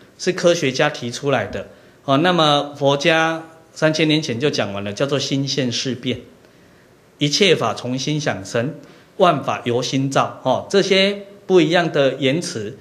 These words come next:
就是科学家讲出来的以心控物这四个字，控制的控，物，物理的物，对不对？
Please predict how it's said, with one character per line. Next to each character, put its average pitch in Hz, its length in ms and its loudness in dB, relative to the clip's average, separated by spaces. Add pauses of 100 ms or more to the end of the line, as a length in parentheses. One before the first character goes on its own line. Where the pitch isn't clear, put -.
(200)
就 180 140 2
是 180 120 -2
科 170 200 2
学 147 160 -2
家 147 180 2
讲 107 260 -6
出 143 140 -6
来 131 100 2
的 110 200 -8
以 110 160 -8
心 135 260 -4
控 127 260 -4
物 113 60 -6
这 110 160 -4
四 110 160 -12
个 98 100 -16
字， 95 280 -14 (360)
控 202 240 2
制 170 200 -2
的 160 100 4
控， 165 340 -4 (1080)
物， 190 340 2 (280)
物 185 200 4
理 123 160 -2
的 131 140 -2
物， 143 300 -4 (200)
对 147 120 4
不 160 40 8
对？ 139 260 2